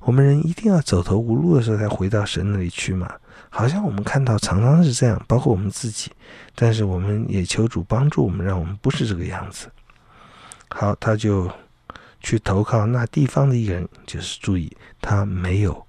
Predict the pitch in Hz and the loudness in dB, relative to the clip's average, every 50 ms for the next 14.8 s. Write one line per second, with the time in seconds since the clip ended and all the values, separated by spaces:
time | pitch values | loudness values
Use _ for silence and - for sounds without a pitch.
0 | _ - - - - - 90 87 92 - 117 101 90 95 - - 82 95 - - | _ -20 -8 -4 -2 0 0 0 2 2 2 0 0 -2 -6 -6 -6 -6 -8 0
1 | - 202 170 - - 147 139 131 117 92 82 - - - - - _ - - 110 | 2 2 2 4 2 0 0 2 0 -2 -4 -8 -14 -20 -20 -20 _ -4 -2 0
2 | 104 101 95 98 107 107 90 87 - - 87 82 - - - 90 87 - - 95 | 0 0 0 0 0 0 0 -2 -4 -6 -6 -6 -6 -8 -6 -6 -6 -6 -4 -6
3 | 90 - - - 92 98 98 90 - - 120 104 95 - - 90 82 71 - - | -6 -6 -8 -10 -10 -10 -10 -12 -6 -4 -2 -2 -2 -4 -6 -6 -6 -6 -8 -14
4 | _ _ _ - - - - - - - - - - - 104 104 120 127 120 113 | _ _ _ -20 -20 -20 -20 -20 -20 -20 -20 -10 -4 0 2 4 4 6 6 6
5 | 107 107 110 107 - 90 85 - - 98 98 - - 107 104 - - - - - | 4 4 2 0 0 -4 -4 -2 -4 -4 -4 -4 -4 -6 -6 -6 -10 -12 -6 -4
6 | 98 92 98 92 78 - - - 110 101 95 98 - - 160 175 196 240 - _ | -4 -2 -2 -2 -4 -4 0 0 2 2 0 -2 4 6 6 6 6 4 -2 _
7 | _ _ _ - - 110 101 98 - - 110 101 - - 104 98 101 104 101 92 | _ _ _ -10 -8 -8 -8 -6 0 2 2 2 2 0 0 -2 0 0 0 0
8 | 87 - - 113 - - 98 104 120 - 147 139 120 104 - 117 120 117 110 110 | 2 0 0 0 2 2 2 2 2 4 4 4 4 4 2 0 2 2 2 2
9 | 110 - - - - - - - - - - - - - 113 104 - - - 175 | 0 0 -2 -6 -14 -20 -20 -20 -20 -16 -12 -8 -2 0 0 0 2 4 4 6
10 | 175 180 185 175 170 170 147 101 82 78 - - - - - _ _ - - 90 | 6 6 6 6 6 6 4 4 2 -2 -6 -8 -8 -8 -12 _ _ -6 -6 -6
11 | 90 - 92 90 - - 107 104 101 101 95 - - 98 98 98 - 104 95 - | -4 -4 -6 -6 0 0 0 2 2 0 -4 -2 -2 -2 -2 0 -2 -2 -4 -4
12 | - - - - _ _ - 127 120 117 - 180 175 147 - - 107 107 113 113 | -8 -14 -20 -20 _ _ -2 0 0 2 4 4 4 4 4 4 2 2 0 -2
13 | - - - - - - - - _ _ - _ _ - 131 123 117 120 113 104 | -4 -6 -4 -4 -4 -6 -8 -14 _ _ -20 _ _ 2 2 2 4 2 2 2
14 | 113 110 110 101 85 82 - - - 104 101 107 104 101 104 | 2 0 0 0 -2 -4 -6 -4 -4 -2 -2 0 -2 -2 -4